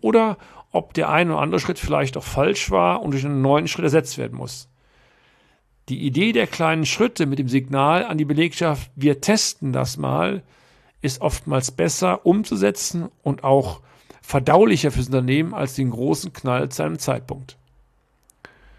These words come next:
Einmal mehr war die Idee dieses Podcasts, Ihnen einen Mehrwert zu geben, wie man beispielsweise in unserem Fall durch eine wertschätzende, ähm, Führung am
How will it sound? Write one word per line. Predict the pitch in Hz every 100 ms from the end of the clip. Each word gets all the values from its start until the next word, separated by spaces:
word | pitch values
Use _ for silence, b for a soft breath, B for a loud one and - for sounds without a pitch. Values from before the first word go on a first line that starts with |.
| b b b b b b _ _ _ _
Einmal | 165 208
mehr | 202 247 147 113 120 131
war | 139 160
die | 151
Idee | 143 139 160 165
dieses | 151 131 123 120
Podcasts, | 170 185 - 180 196 170 - -
Ihnen | 185 175 175
einen | 196 165 165
Mehrwert | 170 202 143 123 123
zu | - - 127
geben, | 127 151 180 185 185 b b b -
wie | 139
man | 127
beispielsweise | 123 151 - - - 160 147 151 135 135
in |
unserem | 131 147 170 147
Fall | - 147
durch | 143
eine | 127 117
wertschätzende, | 135 - - 143 - 139 127 131 - - -
ähm, | 156 123 110 -
Führung | - 175 175 165 160 147 b b b b b b
am | -